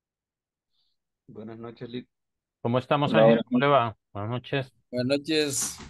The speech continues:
Speaker 2: Ay, disculpen que vengo tarde, pero se me había ido el Inter. No sé qué pasó, que se me sacó de un solo. Bueno, vamos a ver, en lo que vamos arreglando acá, em,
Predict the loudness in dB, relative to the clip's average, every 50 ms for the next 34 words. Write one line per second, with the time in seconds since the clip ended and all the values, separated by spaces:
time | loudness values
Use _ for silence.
0 | -2 0 2 2 2 2 0 0 2 2 2 2 2 0 0 2 2 2 2 2
1 | 0 0 2 2 2 2 2 -2 -2 0 0 0 0 -2 -4 -6 -6 -4 -2 0
2 | 0 0 2 2 2 2 2 2 0 -4 -4 -6 -6 -8 -8 -8 -10 _ _ _
3 | _ _ _ _ -20 -20 -20 _ _ _ _ _ _ _ _ _ _ _ _ _
4 | _ _ _ _ _ _ _ _ -20 -16 -16 -14 -10 -10 -8 -6 -8 -8 -6 -8
5 | -10 -8 -8 -10 -10 -8 -6 -6 -4 -2 -2 -2 -2 -2 -2 -4 -4 -2 -2 -2
6 | -2 -2 -6 -8 -6 -4 -4 -4 -4 -6 -10 _ _ _ _ _ _ _ _ _
7 | _ _ _ _ _ _ _ -20 -20 -20 -20 -20 -20 _ _ _ _ _ _ _
8 | -18 -14 _ -2 2 4 6 6 6 4 4 2 0 0 -2 -6 _ -4 -2 0
9 | 2 2 2 2 2 4 4 4 4 2 0 -4 -4 -6 -6 -4 -2 0 0 0
10 | 0 -2 -4 -4 -4 -4 -4 -4 -4 -4 -2 0 -2 -2 -2 0 -2 0 0 2
11 | 2 0 0 -2 -4 _ -4 -2 -2 0 0 0 -2 -2 -2 -2 -4 -4 -6 -8
12 | -10 -12 -14